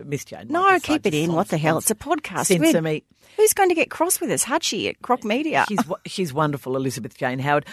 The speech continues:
Speaker 1: I've also been to the movies, and I've seen a
Speaker 2: Oh,
Speaker 1: film.
Speaker 2: surprise, surprise.
Speaker 1: Well,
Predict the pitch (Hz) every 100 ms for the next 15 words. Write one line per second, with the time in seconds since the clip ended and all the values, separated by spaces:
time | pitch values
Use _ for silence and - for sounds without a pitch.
0 | - - 190 247 - 247 196 190 165 165
1 | 165 170 160 139 - - _ - - _
2 | 180 185 180 - 240 254 208 202 190 175
3 | 185 - 262 302 330 330 - - 302 _
4 | 226 175 170 151 135 95 294 294